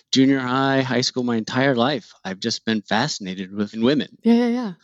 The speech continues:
Speaker 2: Would you, like, chase
Speaker 1: It's
Speaker 2: them on the playground, or what was it like?
Speaker 1: Oh, yeah,
Speaker 2: Yeah.
Speaker 1: yeah, playing chase and, you know, just, I mean, I mean, obviously with my guy friends, and I, I think that this was, you know, fairly typical.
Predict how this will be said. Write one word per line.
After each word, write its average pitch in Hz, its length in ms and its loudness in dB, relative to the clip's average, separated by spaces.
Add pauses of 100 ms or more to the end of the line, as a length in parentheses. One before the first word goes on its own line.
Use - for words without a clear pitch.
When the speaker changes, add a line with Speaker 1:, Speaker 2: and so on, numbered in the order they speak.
(240)
Speaker 2:
Would 226 160 6
you, 247 80 8
like, 220 160 6
chase 220 200 6
Speaker 1:
It's - 60 -2
Speaker 2:
them 220 120 6
on 214 80 8
the 196 80 6
playground, 247 580 6
or 185 80 4
what 185 160 4
was 185 140 2
it 175 40 6
like? 156 140 4
Speaker 1:
Oh, 110 120 4
yeah, 117 420 2
Speaker 2:
Yeah. - 120 2
Speaker 1:
yeah, 117 280 0
playing 123 460 -2
chase 123 680 0
and, 101 440 -12
you 117 160 -2
know, 110 240 0
just, - 580 -10 (100)
I 120 140 2
mean, 131 260 4
I 151 120 2
mean, 143 240 6
obviously 117 420 0
with 104 180 0
my 98 140 -2
guy 95 220 0
friends, 95 320 -8
and 101 160 -4
I, 101 80 -2 (140)
I 101 60 -2
think 107 200 -6
that 95 120 -8
this 101 200 0
was, 92 280 -10 (160)
you 110 120 -12
know, 98 80 -12
fairly 104 280 2
typical. 98 540 -2